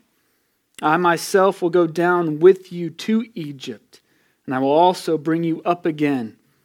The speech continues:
and Joseph's hand shall close your eyes." And Jacob set out from Beersheba. The sons of Israel carried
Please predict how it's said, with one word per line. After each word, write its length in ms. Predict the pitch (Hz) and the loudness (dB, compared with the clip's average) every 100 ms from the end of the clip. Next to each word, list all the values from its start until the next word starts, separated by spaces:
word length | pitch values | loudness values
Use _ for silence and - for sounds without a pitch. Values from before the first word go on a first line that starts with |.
| _ _ - | _ _ -12
and 140 | 120 | -10
Joseph's 640 | 117 147 190 214 208 180 - | -4 4 6 6 4 -4 -4
hand 500 | - 151 127 117 117 _ _ _ _ - | -6 -4 -4 -6 -10 _ _ _ _ -12
shall 280 | - 151 | -4 -4
close 380 | 135 156 151 139 | -2 0 0 0
your 160 | 143 131 | -2 -4
eyes." 440 | 113 107 - _ _ _ _ _ _ _ _ _ - | -4 -10 -20 _ _ _ _ _ _ _ _ _ -8
And 140 | 135 | -4
Jacob 420 | 127 151 151 135 | 2 2 0 -8
set 380 | - - 170 - | -6 -2 -2 0
out 320 | 170 175 170 | 0 0 -2
from 380 | - 180 170 151 - - _ _ | -6 -2 -2 -4 -12 -20 _ _
Beersheba. 720 | 170 160 151 - 165 147 135 | 2 2 2 -2 0 2 2
The 100 | 135 | 2
sons 540 | 135 202 196 190 175 - | 0 0 2 2 -2 -2
of 240 | 175 156 | -4 0
Israel 460 | 214 214 175 180 165 | 4 4 4 4 4
carried 840 | - - 214 214 208 190 170 147 | 0 -4 4 6 8 6 4 -2